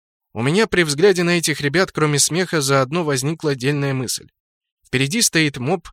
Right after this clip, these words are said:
семидесятого уровня, который нас, по сути, одним взглядом убить может. И чтобы пройти, нужен оригинальный план. Тут я был согласен со Спрутом.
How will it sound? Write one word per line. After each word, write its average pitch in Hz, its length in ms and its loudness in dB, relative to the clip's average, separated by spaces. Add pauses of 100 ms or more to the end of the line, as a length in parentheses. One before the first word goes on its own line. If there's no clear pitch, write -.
(100)
семидесятого 143 840 -2
уровня, 107 540 -8 (320)
который 131 320 -2
нас, 143 240 0
по 131 160 -2
сути, 143 460 -2
одним 123 380 -4
взглядом 131 520 -2
убить 139 380 -10
может. 85 420 -14 (560)
И - 60 -12
чтобы 156 320 -2
пройти, 143 480 0
нужен 156 440 -2
оригинальный 143 680 -2
план. 131 320 -6 (520)
Тут 202 180 -4
я 190 120 2
был 180 160 2
согласен 180 580 2
со 110 140 -2
Спрутом. 92 480 -10